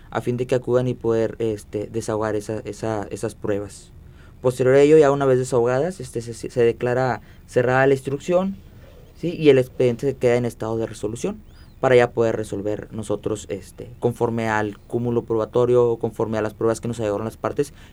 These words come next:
y las manifestaciones que hicieron, tanto de su escrito de inconformidad, en la contestación y en el desahogo de vista del, del ciudadano, ¿sí? Eh, en este caso, a partir de ese momento, ten-, la, eh, el or-, este órgano autónomo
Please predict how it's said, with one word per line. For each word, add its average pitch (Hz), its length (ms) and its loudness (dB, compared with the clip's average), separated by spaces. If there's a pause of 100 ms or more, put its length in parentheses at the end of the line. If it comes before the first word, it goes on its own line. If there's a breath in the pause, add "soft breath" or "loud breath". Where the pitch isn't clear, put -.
y 123 80 0
las 123 160 4
manifestaciones 110 720 -6
que - 80 -6
hicieron, 110 360 -4 (340 soft breath)
tanto 110 240 -2
de 107 60 -2
su 107 80 -8
escrito 117 300 -2
de 139 40 2
inconformidad, 123 840 -2
en 117 120 -6
la 107 120 -4
contestación 107 680 -4 (220 loud breath)
y 123 120 -2
en 127 80 2
el 120 40 0
desahogo 113 400 0
de 117 100 4
vista 104 380 -10 (260)
del, 104 280 -2 (160)
del 110 160 0
ciudadano, 101 420 -2 (1080 soft breath)
¿sí? 160 180 -4 (300 loud breath)
Eh, 123 500 6
en 135 160 2
este 139 160 0
caso, 151 200 4
a 143 100 2
partir 139 300 0
de 156 80 10
ese 156 160 4
momento, 143 500 -2
ten-, 131 260 -2 (100)
la, 120 420 4
eh, 113 420 2
el 117 140 0
or-, 120 140 4
este 127 280 4
órgano 131 380 2
autónomo 139 580 -2